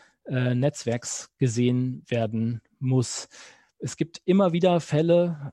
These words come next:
ähm, von Rechten, extremen Rechten, die an Waldorfschulen lange tätig waren und von denen man nichts bemerkt haben will. Und man fragt sich, wie kann das sein? Auf der Seite von Verschwörungsideologen,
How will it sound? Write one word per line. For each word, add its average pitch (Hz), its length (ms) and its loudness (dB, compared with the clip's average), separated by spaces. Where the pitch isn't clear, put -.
ähm, 131 460 -4
von 135 560 -4
Rechten, 151 560 -6
extremen 156 580 -2
Rechten, 151 600 -4
die 139 140 -6
an 131 420 -6
Waldorfschulen 135 680 -2
lange 139 320 -4
tätig 143 540 -6
waren 135 400 -4
und 123 300 -6
von 127 200 -6
denen 120 240 -2
man 120 200 -2
nichts - 320 -8
bemerkt 120 520 -6
haben 107 320 -8
will. 117 160 -4
Und 127 140 -10
man 113 140 -8
fragt - 360 -12
sich, - 260 -12
wie 127 100 -14
kann 113 220 -8
das 110 200 -8
sein? 104 360 -6
Auf 127 140 -4
der 147 120 4
Seite 135 280 0
von 143 220 -2
Verschwörungsideologen, 147 1500 -2